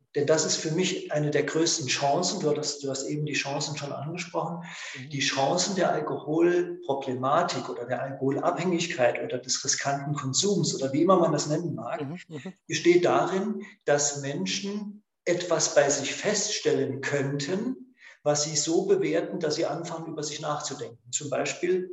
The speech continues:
Speaker 1: will ich weiterhin so trinken, wie ich's mache? Will ich mehr oder weniger trinken?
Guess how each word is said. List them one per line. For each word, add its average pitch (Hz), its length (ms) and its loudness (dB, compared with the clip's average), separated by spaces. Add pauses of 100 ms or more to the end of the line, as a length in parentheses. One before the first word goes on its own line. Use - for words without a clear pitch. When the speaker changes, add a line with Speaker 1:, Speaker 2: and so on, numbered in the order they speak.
Speaker 1:
will 151 140 2
ich - 140 -2
weiterhin 147 380 2
so 147 140 -4
trinken, 143 400 -8
wie 127 100 -4
ich's - 180 -6
mache? 147 420 -8 (280)
Will 135 120 0
ich 139 160 -2
mehr 147 220 4
oder 151 160 2
weniger 160 360 0
trinken? - 480 -16